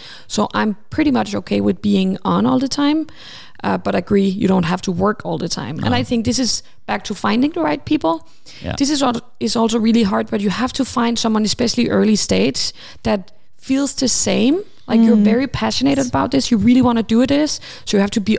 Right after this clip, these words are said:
Speaker 1: on all the time. It's a lot to demand of people, actually.
Speaker 3: Yes.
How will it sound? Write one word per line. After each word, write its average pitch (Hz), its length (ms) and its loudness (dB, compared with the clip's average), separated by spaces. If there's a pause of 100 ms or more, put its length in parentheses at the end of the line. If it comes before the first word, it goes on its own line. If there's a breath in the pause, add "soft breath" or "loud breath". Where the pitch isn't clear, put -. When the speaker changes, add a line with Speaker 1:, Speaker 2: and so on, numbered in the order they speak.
Speaker 1:
on 226 240 2
all 277 140 4
the 294 80 0
time. 277 220 0
It's - 140 -2
a - 40 -2
lot 349 180 -2
to 269 100 -4
demand 190 480 2
of 185 140 -6
people, 151 380 -4
actually. 185 520 -6
Speaker 3:
Yes. 208 240 -18